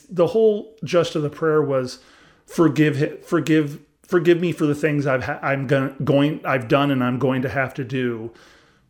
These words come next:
to be, you know, to, to better this situation," so, so to speak. So it's really kind of Thane realizing that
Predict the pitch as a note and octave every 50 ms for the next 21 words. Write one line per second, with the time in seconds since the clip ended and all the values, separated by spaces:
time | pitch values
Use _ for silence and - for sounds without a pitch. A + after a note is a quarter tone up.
0 | _ _ - - - D#3+ D3 C#3 C3+ C3+ C3 C3+ C3 C3 C3 C3 - _ _ _
1 | _ _ _ _ _ _ _ _ _ _ _ _ _ _ _ _ _ _ _ G#3+
2 | G3+ E3+ C#3+ - - F3 D#3+ D3+ D3+ D3+ - D3 C#3 B2 A#2+ B2 - D3+ D3 D3
3 | - - - - - C3 A2 - D3 C#3 C#3+ C#3 C#3 C3 C3 A#2+ A2+ - - D3+
4 | D3 - - D3+ C3+ B2+ B2+ C3 C3 B2+ - - D#3+ C3 A#2+ A#2+ A#2+ - - C#3
5 | B2+ - - - E3+ C#3+ B2+ B2 - - B2 A#2 A#2 - - - - - - -
6 | - - - _ - - - - - - A#3 A#3+ B3 A#3+ - - G3 F3 F3 -
7 | - - E3+ E3 E3 D#3+ D3+ C#3+ C#3 D3 D#3+ E3 D#3 D3 C#3+ C#3 C3+ C#3+ D3 C#3+
8 | C3+ B2+ C3 C3 C3 -